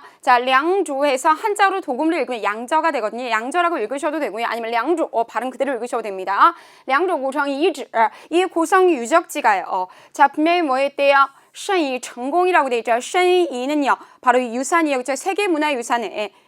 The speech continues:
그쵸? 신청을 한 거예요. 그래서 뭐 한 거예요? 성공했다는 얘기니까 세계문화유산에 등재가 된 것이죠. 어, 이 등재가 된 것이, 그 된 것에 의미가 어디에 있느냐? 그럼 이거 자체의 의의가 어디에 있느냐를 물어보는 거죠. 첫 번째,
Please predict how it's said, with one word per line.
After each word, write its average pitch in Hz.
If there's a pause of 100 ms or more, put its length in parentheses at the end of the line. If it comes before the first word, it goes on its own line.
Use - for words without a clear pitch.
그쵸? -
신청을 403
한 339
거예요. 311
그래서 320
뭐 254
한 262
거예요? 269
성공했다는 370
얘기니까 214 (220)
세계문화유산에 285
등재가 240
된 240
것이죠. 269
어, 180 (380)
이 359
등재가 370
된 349
것이, 330 (720)
그 190
된 -
것에 302 (260)
의미가 392
어디에 339
있느냐? 339
그럼 320
이거 339
자체의 330
의의가 359
어디에 339
있느냐를 339
물어보는 311
거죠. 294
첫 320
번째, 349